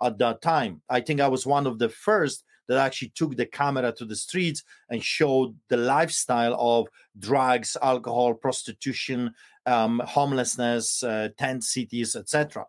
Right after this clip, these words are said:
That was two thousand four, two thousand five. Anyway, going back to the story, I started to ask a simple question. The government was saying, "We are designating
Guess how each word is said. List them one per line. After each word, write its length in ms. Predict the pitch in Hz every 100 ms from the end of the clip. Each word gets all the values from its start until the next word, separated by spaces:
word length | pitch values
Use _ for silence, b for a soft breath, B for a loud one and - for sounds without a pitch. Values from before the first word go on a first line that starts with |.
| _ b
That 100 | 123
was 140 | 127 -
two 140 | 170
thousand 460 | 165 147 127 127 113
four, 280 | 160 151 151
two 120 | 135
thousand 420 | 135 123 113 107
five. 240 | 143 113 - b b b b
Anyway, 260 | 202 202 143
going 280 | 165 175
back 200 | 156 165
to 80 | 160
the 80 | 131
story, 500 | 127 - 240 175 127 - -
I 80 | 143
started 440 | 143 214 240 285
to 100 | 202 -
ask 280 | 147 151 147
a 60 |
simple 420 | - 147 120 123
question. 560 | - 254 247 - 113 - b b b
The 80 | 123
government 580 | 107 196 277 247 151 127
was 160 | 127
saying, 560 | - 170 180 156 143 151 b b
"We 180 | 151
are 100 | 156
designating 920 | 131 110 180 214 180 151 127 113 127